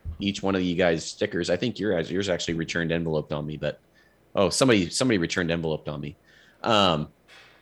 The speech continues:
but, and, uh, it just, it's just, it's just cool. It's just cool, man. It just, uh, I've, I've been on a,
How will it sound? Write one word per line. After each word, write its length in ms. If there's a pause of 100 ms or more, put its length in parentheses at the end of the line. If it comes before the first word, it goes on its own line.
(280)
but, 440
and, 360
uh, 400
it 240
just, 220
it's 160
just, 260
it's 120
just 220
cool. 120
It's 140
just 160
cool, 220
man. 320
It 160
just, 200
uh, 120 (240)
I've, 300
I've 140
been 120
on 160
a, 120